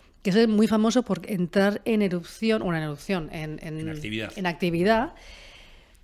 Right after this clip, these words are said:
Speaker 1: casi cada sesenta minutos exactamente. Además, cuando llegas a la zona de ahí, en la caseta donde puedes comprar los tickets y tal,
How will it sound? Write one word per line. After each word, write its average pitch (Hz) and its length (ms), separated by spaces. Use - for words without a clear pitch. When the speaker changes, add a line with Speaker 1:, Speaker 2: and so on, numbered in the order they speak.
Speaker 1:
casi 240 340
cada 190 320
sesenta 208 380
minutos 233 420
exactamente. 170 760
Además, 156 200
cuando 185 200
llegas 190 380
a 214 60
la 208 120
zona 214 280
de 208 100
ahí, 220 420
en 165 640
la 147 140
caseta 190 380
donde 180 440
puedes 170 320
comprar 165 360
los 160 240
tickets 190 260
y - 20
tal, 220 180